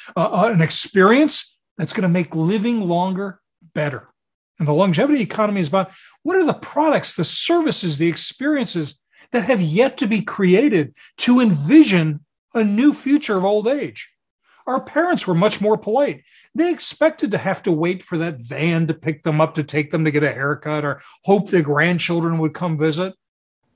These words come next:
I submit to you that the next generation of older adults, the, the, especially the, the younger boomers, the, the Gen Xers that are clicking in their fifties overall,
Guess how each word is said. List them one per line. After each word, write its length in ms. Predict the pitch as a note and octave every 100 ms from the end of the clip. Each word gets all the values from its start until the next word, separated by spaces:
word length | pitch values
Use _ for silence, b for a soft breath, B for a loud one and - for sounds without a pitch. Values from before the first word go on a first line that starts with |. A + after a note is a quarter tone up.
| _
I 80 | -
submit 380 | F#3+ - G3 D#4+
to 100 | -
you 120 | B3
that 240 | G3 E3+ -
the 80 | D#3+
next 420 | D#3 F3 A3+ -
generation 500 | G#3 F#3+ F3+ F3 F3+
of 80 | D#3
older 280 | E3 D#3+
adults, 380 | D3+ D#3+ C#3+ -
the, 280 | D#3 C#3 B2+
the, 80 | C#3
especially 520 | C#3+ - A#3 - G3
the, 200 | D#3 C3+ b b -
the 100 | F3+
younger 400 | E3 F#3 G3 F3+
boomers, 580 | C#3+ F#3 E3+ D#3+ C#3+ B2+
the, 160 | D3
the 160 | D#3 D#3
Gen 280 | C3 F3+ G3
Xers 440 | F#3 F#3 F#3+ D3
that 140 | D#3
are 80 | D3+
clicking 460 | C#3+ - G3 F#3 E3
in 100 | D#3+
their 100 | D3+
fifties 540 | - F#3 - E3 C#3
overall, 580 | D3+ D3+ D#3 E3+ D#3+ D#3